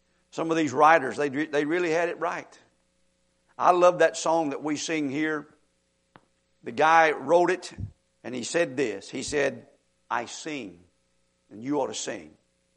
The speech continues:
I sing the mighty power of God that made the mountains rise,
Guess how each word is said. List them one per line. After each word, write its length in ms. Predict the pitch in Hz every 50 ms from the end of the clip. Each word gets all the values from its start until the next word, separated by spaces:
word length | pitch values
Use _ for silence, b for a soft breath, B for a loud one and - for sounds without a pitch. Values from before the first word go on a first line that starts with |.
| _ _ _ -
I 200 | - 160 185 202
sing 440 | 180 - - - 185 165 135 120 113
the 100 | 104 107
mighty 520 | 110 117 123 127 143 143 123 101 92 92 90 _ _ _ _ _ _ _ _ _
power 520 | - - - 131 113 92 82 78 73 - _ _ _ _ _ _ _ _ _ _ -
of 200 | - 95 95 95
God 360 | 110 101 90 82 80 78 - - _ _ _ _ _ _ _ _ _ _ _ _ _ _ _ _ _ _ _ _ _ _ _ _ _ _ _ _ _ _ _ _ _ _ _ -
that 120 | - 131
made 360 | 120 135 170 196 220 233 226 175
the 80 | 180 -
mountains 760 | 175 180 196 220 240 269 262 - - - 139 123 110 98
rise, 920 | 117 123 120 104 92 85 82 - - - - _ _ - - - - - -